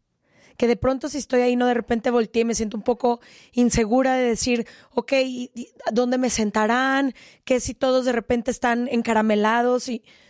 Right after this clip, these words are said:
no, tampoco idealicemos que ya todo como que se resuelve, pero jamás en otra etapa de mi vida me hubiera atrevido a ir a seis bodas sola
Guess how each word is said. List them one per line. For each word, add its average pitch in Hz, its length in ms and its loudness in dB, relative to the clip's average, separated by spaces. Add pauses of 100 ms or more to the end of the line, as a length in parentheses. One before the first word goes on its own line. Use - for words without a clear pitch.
(340)
no, 269 240 2
tampoco 262 920 0
idealicemos 226 880 -2
que 220 160 0
ya 202 200 2
todo - 280 -4
como 214 220 0
que 202 120 -6
se 214 140 0
resuelve, 208 600 0 (800)
pero 220 280 2
jamás 233 920 -2
en 202 140 -2
otra 202 200 -2
etapa 202 300 -2
de 190 60 4
mi 185 140 0
vida 196 300 0 (200)
me 202 100 4
hubiera 208 200 4
atrevido 196 600 0 (120)
a 202 120 2
ir 202 180 0
a 190 60 -4
seis 196 340 0
bodas 190 340 2
sola 220 420 -2